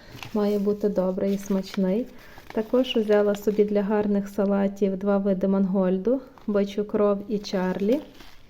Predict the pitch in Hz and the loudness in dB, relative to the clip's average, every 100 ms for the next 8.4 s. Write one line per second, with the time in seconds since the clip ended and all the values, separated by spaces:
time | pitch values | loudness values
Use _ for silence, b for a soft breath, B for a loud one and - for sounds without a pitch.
0 | B B B B B - - 226 226 220 | B B B B B -20 -2 2 4 2
1 | 226 226 208 202 185 185 175 196 175 170 | 0 2 4 2 0 -2 -2 0 0 0
2 | 175 220 311 - B B - - - 294 | -2 0 -2 -4 B B -18 -16 -4 -4
3 | 294 233 226 214 202 202 190 180 196 196 | -2 -2 0 0 2 2 0 0 -2 -2
4 | 202 202 196 190 220 311 - - B B | 0 0 0 0 -2 -2 -8 -20 B B
5 | B B - 233 208 202 190 196 B B | B B -6 0 2 2 0 -4 B B
6 | B 214 208 208 240 294 294 285 277 - | B -2 -2 0 0 0 0 -2 -2 -10
7 | - - - - - 202 202 214 185 196 | -20 -20 -20 -16 -2 -2 0 -2 0 0
8 | 220 233 247 226 | 0 -2 -4 -6